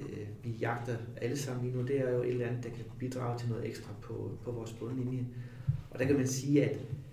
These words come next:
øh, vi bruger igen sådan lidt, øh, man kan godt gå ud og investere i en ny sprøjte, hvor man kan spare, øh, et eller andet femogtyve kroner per hektar ved en eller anden ny teknologi, eller et eller andet med,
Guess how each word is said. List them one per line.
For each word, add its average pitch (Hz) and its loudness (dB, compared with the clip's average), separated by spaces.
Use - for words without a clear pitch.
øh, 113 -2
vi 131 0
bruger 127 10
igen 123 8
sådan 135 4
lidt, 139 8
øh, 113 4
man 123 -2
kan 120 -2
godt 143 6
gå 147 4
ud 143 10
og 127 6
investere 123 4
i 139 4
en 135 2
ny 135 4
sprøjte, 131 4
hvor 113 -2
man 110 0
kan 107 -4
spare, 120 0
øh, 101 2
et 98 -2
eller 117 0
andet 117 -2
femogtyve 120 -2
kroner 120 -2
per 120 -8
hektar 113 -2
ved 120 2
en 120 2
eller 117 4
anden 117 0
ny 127 0
teknologi, 120 -2
eller 107 -4
et 107 -2
eller 110 -2
andet 117 0
med, 113 0